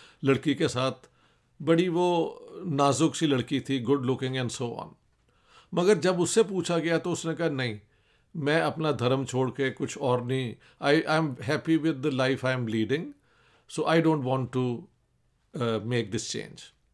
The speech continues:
मैंने ये बताया कि नाइनटीन पार्टीशन तक ये प्रैक्टिस थी, और ये मैडम जो आहूजा हैं, उनकी नॉवल में भी at the turn of the twentieth century अमृतसर के इर्द गिर्द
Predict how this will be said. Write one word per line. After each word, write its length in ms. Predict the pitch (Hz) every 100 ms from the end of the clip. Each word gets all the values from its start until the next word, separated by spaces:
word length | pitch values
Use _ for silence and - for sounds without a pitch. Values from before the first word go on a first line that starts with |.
| _ _ - - _ -
मैंने 320 | 147 165 190
ये 160 | 196 180
बताया 440 | 160 156 143 170
कि 140 | 180 180
नाइनटीन 840 | 139 131 151 147 - 170 170 165 - _ _ _ -
पार्टीशन 560 | 147 147 170 - 190
तक 300 | 170 214 247 - - _ _ _ _ -
ये 380 | 143 165 175 170
प्रैक्टिस 640 | - 147 139 - 151 -
थी, 200 | 143 165
और 420 | 190 160 151 123 - - -
ये 180 | 165 160
मैडम 460 | 143 147 139 160 143
जो 160 | 156
आहूजा 460 | 139 120 120 127 160
हैं, 120 | 147
उनकी 460 | 147 135 151 147 - - _
नॉवल 420 | 131 123 131 170 214
में 160 | 220
भी 400 | 170 175 147 131 - _ _ _ _ 151
at 100 | 143
the 160 | 143 135
turn 180 | 165 170
of 120 | 165
the 160 | 131 151
twentieth 540 | - 151 135 156 131
century 380 | 135 131 135 151
अमृतसर 460 | 143 143 151 151 143
के 160 | -
इर्द 200 | 147 135
गिर्द 340 | 120 151 131